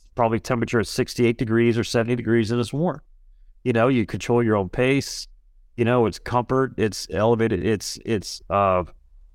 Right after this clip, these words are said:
nice temperature for you. And so you can swim all day on that. Now just get into the open ocean, splash in, and the, and the ocean's forty-eight degrees. Now what?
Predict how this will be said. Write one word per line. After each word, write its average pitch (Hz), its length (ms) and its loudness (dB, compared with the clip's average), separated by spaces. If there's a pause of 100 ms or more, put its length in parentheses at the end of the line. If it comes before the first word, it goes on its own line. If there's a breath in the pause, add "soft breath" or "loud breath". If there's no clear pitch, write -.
(220)
nice 113 380 -2
temperature 131 420 -2
for 151 260 0
you. 180 320 0 (200)
And 127 160 -8
so 143 240 2
you 147 120 2
can 123 220 0
swim 123 320 -2
all 120 160 2
day 131 160 2
on 117 220 0
that. 139 400 -2 (640)
Now 151 160 2
just 127 240 -4
get 147 100 2
into 135 180 -4
the 120 180 4
open 120 260 0
ocean, 113 500 0
splash 120 540 -2
in, 127 180 2
and 107 100 0
the, 107 200 0
and 104 100 -2
the 117 60 4
ocean's 113 300 -2
forty-eight 117 400 2
degrees. 117 340 0
Now 113 160 2
what? 78 220 -2